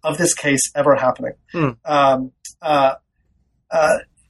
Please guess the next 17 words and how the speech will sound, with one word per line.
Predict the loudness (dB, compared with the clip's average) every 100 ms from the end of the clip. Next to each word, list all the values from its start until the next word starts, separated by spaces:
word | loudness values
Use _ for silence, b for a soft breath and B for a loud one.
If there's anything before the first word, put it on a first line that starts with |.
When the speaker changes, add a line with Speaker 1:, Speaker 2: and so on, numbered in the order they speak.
| _ _ _
Speaker 1:
this | -2
is | 0 0 -2
a |
United | 2 2 2
States | -4 -4 -2
Supreme | -4 -2 -2
Court | -2 2 2 0 -6 B B
that | -6
originated | -4 -2 0 2 0 0
in | -8
Lock-, | -2 -2 -2 -8
uh, | -8 0
United | 0 2
States | -2 -4
Supreme | -6 -4 -4
Court | -2 -4 -2
ca-, | -4 -4